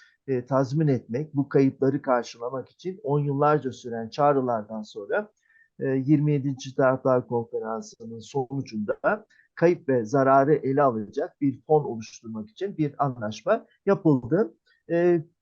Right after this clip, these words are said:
Birleşmiş Milletler İklim Değişikliği İcra Sekreteri, e, ya da Yürütme, e,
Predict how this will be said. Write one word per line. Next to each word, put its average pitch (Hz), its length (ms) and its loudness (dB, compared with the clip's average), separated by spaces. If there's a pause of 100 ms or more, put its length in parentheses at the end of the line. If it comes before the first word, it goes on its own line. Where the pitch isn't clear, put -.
(420)
Birleşmiş 190 520 0
Milletler 202 360 0
İklim 196 320 -6
Değişikliği 185 400 -4
İcra 175 480 2
Sekreteri, 160 800 0
e, 147 280 -10
ya 139 160 -2
da 147 40 -2
Yürütme, 139 420 0
e, 139 280 -6